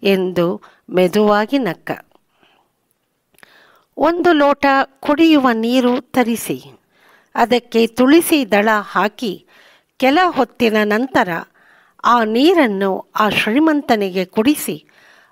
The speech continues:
ಅವನ ಕಡೆ ನೋಡುತ್ತಾ, "ಕಾಯಿಲೆ ವಾಸಿ ಮಾಡುತ್ತೇನೆ, ಆದರೆ ನೀವು ನಾನು ಹೇಳಿದಂತೆ ಚಾಚೂ ತಪ್ಪದೆ ನಡೆದುಕೊಳ್ಳಲೇಬೇಕು" ಎಂದನು.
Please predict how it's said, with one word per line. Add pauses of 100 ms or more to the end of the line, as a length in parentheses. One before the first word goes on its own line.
ಅವನ
ಕಡೆ
ನೋಡುತ್ತಾ, (1200)
"ಕಾಯಿಲೆ
ವಾಸಿ
ಮಾಡುತ್ತೇನೆ, (880)
ಆದರೆ (160)
ನೀವು
ನಾನು
ಹೇಳಿದಂತೆ (1200)
ಚಾಚೂ
ತಪ್ಪದೆ (140)
ನಡೆದುಕೊಳ್ಳಲೇಬೇಕು" (1500)
ಎಂದನು.